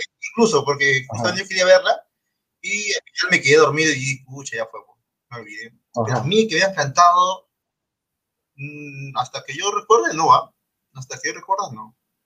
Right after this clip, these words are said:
Speaker 2: Era una amiga, amigo, se molestó contigo, te dejó de hablar. <laughs>
Speaker 1: Ah, no, claro, se me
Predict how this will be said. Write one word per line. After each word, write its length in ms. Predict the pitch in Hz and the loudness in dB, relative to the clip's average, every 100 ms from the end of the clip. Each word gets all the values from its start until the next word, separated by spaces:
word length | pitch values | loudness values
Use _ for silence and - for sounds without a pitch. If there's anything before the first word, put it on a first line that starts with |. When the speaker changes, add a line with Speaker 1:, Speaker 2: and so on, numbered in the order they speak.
| _ _ _ _ - | _ _ _ _ 4
Speaker 2:
Era 300 | 151 160 156 | 6 8 8
una 180 | 160 160 | 8 6
amiga, 420 | 170 185 170 170 | 2 2 4 4
amigo, 720 | 143 139 180 175 165 160 165 | 2 -4 -4 -2 -4 -6 -12
se 160 | - 127 | -8 -4
molestó 340 | 127 120 165 | -2 -2 -2
contigo, 680 | 165 135 156 185 151 147 - _ _ _ _ _ _ _ _ _ | -2 -2 -4 -2 -2 -2 -8 _ _ _ _ _ _ _ _ _
te 80 | - | -2
dejó 220 | 120 117 151 | 0 4 6
de 60 | |
hablar. 440 | 143 127 151 151 147 _ _ _ _ _ _ _ _ _ - | 6 6 4 0 -8 _ _ _ _ _ _ _ _ _ -12
<laughs> 320 | 135 127 113 _ _ _ - - - | -8 -6 -8 _ _ _ -20 -12 0
Speaker 1:
Ah, 120 | 139 | 4
no, 160 | 170 160 | 4 6
claro, 180 | 165 165 | 6 6
se 80 | - - | 2 2
me 60 | 190 | 4